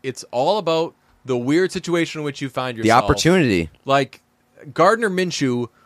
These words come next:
Speaker 1: was not supposed to be fast-tracked to be a starting N F L quarterback.
Speaker 2: Right.
Speaker 1: And I know that right now he's probably not gonna be a starting N F L quarterback, but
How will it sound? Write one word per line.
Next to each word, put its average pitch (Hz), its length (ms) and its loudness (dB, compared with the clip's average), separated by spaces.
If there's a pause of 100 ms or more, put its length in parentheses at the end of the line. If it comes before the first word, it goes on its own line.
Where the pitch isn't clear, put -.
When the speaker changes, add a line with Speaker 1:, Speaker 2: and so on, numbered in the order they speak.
(140)
Speaker 1:
was 131 180 2
not 147 360 -2
supposed 156 240 0
to - 40 -8
be 147 80 -2
fast-tracked 139 720 -2
to 131 60 -14
be 127 160 -2
a 117 60 -4
starting 123 420 -2
N 120 80 -6
F 113 120 -8
L 113 140 -2
quarterback. 104 340 -4
Speaker 2:
Right. 80 160 6
Speaker 1:
And 117 100 -4
I 123 100 -2
know 147 160 2
that 135 220 -2
right 131 260 2
now 123 220 0
he's 120 200 -4
probably 123 280 -2
not 127 180 -4
gonna 117 120 -6
be 110 80 -6
a 107 40 -6
starting 107 320 -4
N 104 80 -6
F 104 120 -6
L 104 100 -4
quarterback, 95 560 -4 (120)
but 160 240 2